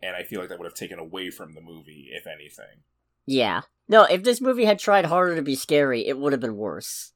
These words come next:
Speaker 1: Yeah,
Speaker 2: It
Speaker 1: a hundred
Speaker 2: works
Speaker 1: percent.
Speaker 2: because it's so good at taking the piss out of these slasher tropes.
Speaker 1: Mm-hmm.
Speaker 2: And effectively basic-, basically having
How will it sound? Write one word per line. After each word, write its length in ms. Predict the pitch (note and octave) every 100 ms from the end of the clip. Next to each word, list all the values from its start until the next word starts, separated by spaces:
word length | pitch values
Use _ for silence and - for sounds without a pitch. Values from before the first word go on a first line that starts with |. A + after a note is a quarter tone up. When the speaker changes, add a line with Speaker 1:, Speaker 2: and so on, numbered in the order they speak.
| _ _
Speaker 1:
Yeah, 320 | A2+ G#2+ F#2+ C#2+ - _ -
Speaker 2:
It 120 | F#3
Speaker 1:
a 20 |
hundred 140 | D#3+ F#3
Speaker 2:
works 260 | G#3+ -
Speaker 1:
percent. 180 | - D2+ _ _ _
Speaker 2:
because 880 | F3 E3 - - F#3 E3+ C3+ A2+ - -
it's 240 | D3 C#3+ -
so 280 | E3 C#3 B2
good 420 | C3+ B2 A2+ G#2 _
at 280 | A#2 G#2+ - _ _ _ _ -
taking 280 | D#3 D3+ C3+
the 60 |
piss 300 | - C#3+ -
out 140 | C3+ B2
of 60 |
these 160 | B2 -
slasher 400 | C3 B2 A#2 A2+
tropes. 640 | - A2+ G2 - - - _ _ -
Speaker 1:
Mm-hmm. 360 | G2+ F2 D#2+ _ _ C#3+
Speaker 2:
And 380 | C3+ B2 B2 - _ _ _ _ D#3+
effectively 960 | C#3+ F3 C#3 - C3 C3 B2 A#2 A2+ _ _ _ _ _ -
basic-, 380 | C3+ D3+ C#3+ - - _
basically 340 | - A#4+ A#4+ B3+
having 320 | B3 A3+